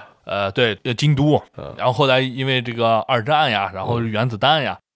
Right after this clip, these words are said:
Speaker 1: 反正就全存毁了，
Speaker 2: 对。
Speaker 1: 只剩我这个了。
Speaker 2: 对。
Speaker 1: 我这个当时掉下来还少了一块角，
Speaker 2: 对，
Speaker 1: 啊，
Speaker 2: 没摔碎，
Speaker 1: 反正就是那种
Speaker 2: 反正这个历经波折，这个酒。
Speaker 1: 对，这个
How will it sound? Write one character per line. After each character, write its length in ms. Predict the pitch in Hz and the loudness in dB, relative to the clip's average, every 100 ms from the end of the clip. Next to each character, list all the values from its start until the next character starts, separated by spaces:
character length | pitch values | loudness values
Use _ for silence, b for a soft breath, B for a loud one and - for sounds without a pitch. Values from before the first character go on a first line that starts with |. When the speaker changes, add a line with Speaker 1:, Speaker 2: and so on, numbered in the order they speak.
| - | -6
Speaker 1:
反 80 | 110 | -4
正 80 | |
就 180 | 117 117 | 0 -2
全 280 | - - 120 | -2 -4 -4
存 180 | 120 123 | -2 -2
毁 200 | 120 98 | 0 2
了， 180 | 95 95 - | 4 4 0
Speaker 2:
对。 160 | 92 78 | -10 -4
Speaker 1:
只 100 | 117 | 0
剩 160 | 139 | 4
我 160 | 135 101 | 4 4
这 140 | 123 | 2
个 100 | 123 | 0
了。 160 | 95 80 - | 0 -2 -8
Speaker 2:
对。 180 | - 104 | -8 -4
Speaker 1:
我 80 | 123 | -2
这 80 | 135 | 0
个 80 | 143 | 0
当 160 | 139 | 2
时 80 | 135 | 0
掉 180 | 131 147 | 4 4
下 100 | 127 | 4
来 140 | 113 110 | 4 2
还 120 | 113 | 0
少 240 | 107 104 92 | 0 0 0
了 80 | |
一 20 | 113 | 0
块 160 | 131 | 0
角， 220 | 120 110 - | 0 0 4
Speaker 2:
对， 200 | 143 117 | 4 4
Speaker 1:
啊， 100 | 135 | 4
Speaker 2:
没 100 | 147 | 4
摔 220 | 175 160 | 6 6
碎， 0 | |
Speaker 1:
反 0 | |
正 80 | 185 | 8
就 60 | |
是 100 | 160 | 6
那 100 | 185 | 6
种 120 | 170 - | 4 4
Speaker 2:
反 80 | |
正 160 | 165 170 | 4 2
这 80 | 175 | 2
个 120 | 156 - | 2 0
历 200 | 185 196 | -2 0
经 300 | 160 190 190 | 2 2 2
波 240 | 175 180 180 | 2 4 4
折， 180 | 131 | 4
这 120 | 131 139 | 2 2
个 100 | 127 | 0
酒。 300 | 104 98 - - | -2 -4 -8 2
Speaker 1:
对， 320 | 170 151 143 - | 6 6 2 -2
这 100 | 185 | 0
个 100 | 170 | 2